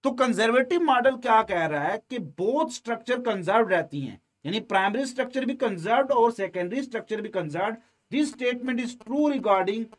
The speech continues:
कौन सा मॉडल होगा? कंजर्वेटिव मॉडल। बिल्कुल इसके opposite एक word है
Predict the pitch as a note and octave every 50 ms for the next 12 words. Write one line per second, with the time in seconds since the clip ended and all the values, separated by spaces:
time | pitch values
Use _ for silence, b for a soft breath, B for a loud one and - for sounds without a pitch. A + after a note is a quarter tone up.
0 | - - - - F#3+ G3+ A3+ B3 A#3+ C4+ C4 B3 B3 A#3+ A#3+ B3 A#3+ A#3+ A#3 A3+
1 | A#3+ B3+ B3 B3 A3+ G#3 F#3+ E3+ D#3+ F3+ E3+ E3+ E3 E3+ F3+ F3+ F3+ A3 A3 A3+
2 | A#3 G#3+ G3 F3+ D#3+ C#3+ C3+ A#2+ G#2+ G2+ G2 - _ _ _ _ _ _ _ _
3 | _ _ _ _ _ _ _ _ _ _ _ _ _ _ _ _ _ _ _ _
4 | _ _ _ _ _ _ _ _ _ _ _ - - G#3 A3 E4+ F4+ F4 E4+ A#3+
5 | A#3+ - - - D#4+ E4 D4+ D4 D4 C4+ - - - C#4 C4+ - - A#3 A#3+ C#4+
6 | C#4+ A#3+ A#3 C4 - - A#3+ A3+ - F3 F3 F3 G3 G#3+ G3+ F3 F3+ F#3+ G3 G3+
7 | G3+